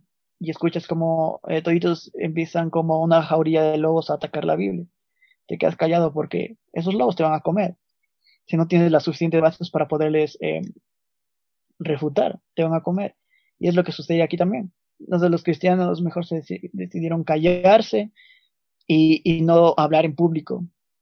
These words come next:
no decir nada. Es, es, es humano, tal como lo hizo Pedro. Pedro que negó a Jesús estaba en peligro de muerte.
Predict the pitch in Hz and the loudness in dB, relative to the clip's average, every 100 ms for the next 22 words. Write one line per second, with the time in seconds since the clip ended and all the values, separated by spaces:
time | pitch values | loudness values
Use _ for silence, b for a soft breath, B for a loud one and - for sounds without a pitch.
0 | _ - 160 151 - 156 151 156 165 156 | _ -8 -4 -4 -2 -2 -2 0 0 0
1 | 170 _ _ _ _ _ _ _ _ _ | -8 _ _ _ _ _ _ _ _ _
2 | _ _ _ _ _ _ _ _ _ 190 | _ _ _ _ _ _ _ _ _ -2
3 | 214 214 214 220 180 180 - _ 185 180 | -2 -2 -2 -2 -4 -12 -20 _ -8 0
4 | 202 196 175 175 220 _ _ _ _ _ | 4 4 2 -2 -8 _ _ _ _ _
5 | _ _ _ _ _ _ _ _ - - | _ _ _ _ _ _ _ _ -10 -6
6 | 156 160 160 160 156 160 175 190 175 170 | -4 0 2 2 0 0 4 6 4 0
7 | 185 _ _ _ _ _ _ _ _ - | -8 _ _ _ _ _ _ _ _ -2
8 | 156 160 147 147 147 151 156 143 165 156 | 2 2 0 -4 -4 -4 -4 -4 -6 -6
9 | - _ _ _ _ _ _ _ _ _ | -14 _ _ _ _ _ _ _ _ _
10 | _ _ _ _ _ _ _ _ 151 160 | _ _ _ _ _ _ _ _ 2 2
11 | 156 151 185 160 165 156 202 175 151 | 2 4 6 8 6 6 6 4 0